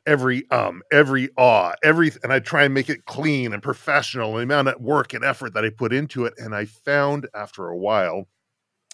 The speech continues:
that there, not only is that a heck of a lot of work, but that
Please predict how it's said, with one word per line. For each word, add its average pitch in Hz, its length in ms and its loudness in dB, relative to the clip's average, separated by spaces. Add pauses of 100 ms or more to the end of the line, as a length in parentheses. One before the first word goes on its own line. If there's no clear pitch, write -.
(480)
that 110 360 0 (120)
there, 110 380 0 (920)
not 123 240 4
only 135 180 2
is 110 120 -4
that 101 140 -2
a 87 60 -4
heck - 260 -4
of 117 100 0
a 104 40 -8
lot 98 180 0
of 95 100 -4
work, 110 400 0
but 110 200 -2
that 107 260 0